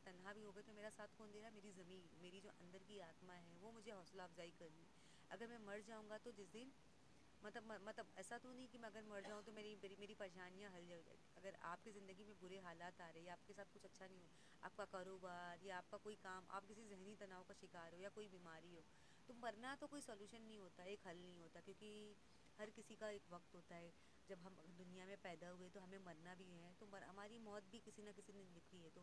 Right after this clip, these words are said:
वो खुदकुशी हमारा ये हल नहीं है, खुदकुशी सबसे बड़ा गुनाह है।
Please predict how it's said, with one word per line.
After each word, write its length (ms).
वो 140
खुदकुशी 440
हमारा 380
ये 220
हल 160
नहीं 280
है, 120
खुदकुशी 360
सबसे 260
बड़ा 220
गुनाह 280
है। 180